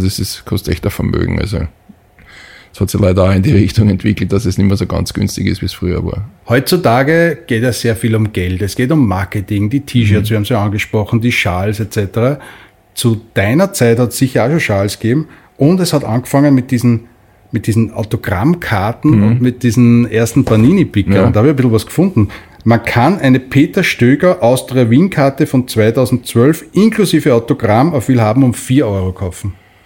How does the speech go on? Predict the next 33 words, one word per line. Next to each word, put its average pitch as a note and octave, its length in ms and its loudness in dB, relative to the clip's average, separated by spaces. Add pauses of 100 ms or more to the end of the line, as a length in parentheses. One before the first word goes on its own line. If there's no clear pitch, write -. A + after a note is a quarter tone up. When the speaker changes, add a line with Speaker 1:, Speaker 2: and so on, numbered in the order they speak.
(500)
Speaker 1:
Um E2+ 80 -6
vier F#2 420 0
Euro F#2 360 2 (420)
sollte F#2 260 -2
ich G#2 40 -2
fast A2 280 0
zuschlagen. G2+ 640 0 (180)
<laughs> B2 240 2
Sogar C3+ 340 2
ist, A2 160 -2 (400)
ja, B2+ 140 0
muss D#3 200 2
ich, C#3 160 2
muss A#2 160 2
ich A#2 60 4
sagen, A#2+ 240 2
meine, A#2+ 180 2
ich G#2+ 180 0
sehe, A#2+ 160 2 (100)
Speaker 2:
Sag's - 120 -4
Speaker 1:
ist, G#2 60 2
Speaker 2:
mir F#2 60 2
Speaker 1:
ist F#2 80 2
sogar E3+ 160 2
eine B2 80 2
Speaker 2:
gar B2 80 2
nicht. B2+ 160 -2
Speaker 1:
richtige A2 220 0
Unterschrift. C3+ 600 0
Das A#2 120 2
ist A2 120 4
auch A2 60 2
meine. A2+ 440 0